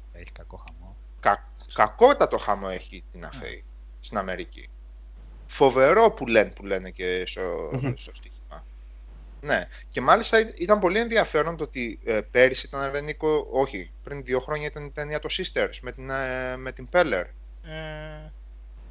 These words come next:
Speaker 1: πέρσι,
Speaker 2: Ναι.
Speaker 1: πέρσι πρέπει να
Speaker 2: Δηλαδή τώρα, αν κάτσεις να συγκρίνεις το μέγεθος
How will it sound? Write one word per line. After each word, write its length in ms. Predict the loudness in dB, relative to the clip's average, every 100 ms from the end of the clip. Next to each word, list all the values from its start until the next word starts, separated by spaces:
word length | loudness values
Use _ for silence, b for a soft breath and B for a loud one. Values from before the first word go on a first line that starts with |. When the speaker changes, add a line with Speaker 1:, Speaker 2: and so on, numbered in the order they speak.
| -16 -16 -6
Speaker 1:
πέρσι, 380 | -4 -2 -6 -12
Speaker 2:
Ναι. 120 | -8 -6
Speaker 1:
πέρσι 220 | -6 -8
πρέπει 200 | -12 -4
να 60 | 4
Speaker 2:
Δηλαδή 180 | 6 8
τώρα, 200 | 6 6 8
αν 160 | 8
κάτσεις 240 | 8 4 0
να 80 |
συγκρίνεις 540 | -4 -4 0 0 0 -2
το 120 | -2
μέγεθος 640 | 2 2 2 -2 -4 -6